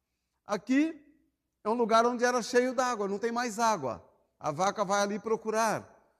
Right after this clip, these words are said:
e fica lambendo a terra, tentando achar alguma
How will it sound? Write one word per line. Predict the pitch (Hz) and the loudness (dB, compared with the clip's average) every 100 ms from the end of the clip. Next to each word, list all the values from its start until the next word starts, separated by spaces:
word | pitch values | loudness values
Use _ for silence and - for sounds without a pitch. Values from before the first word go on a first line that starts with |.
| _ | _
e | - | -20
fica | - 190 202 214 | -12 -10 -4 -2
lambendo | 185 208 214 175 214 254 226 | 2 2 2 8 8 8 0
a | 196 | 0
terra, | - 190 170 | 0 -2 -2
tentando | 170 170 160 175 180 | -2 -6 -2 -4 -2
achar | 156 170 160 | -4 -2 -2
alguma | 143 170 175 156 | -2 -2 -2 -4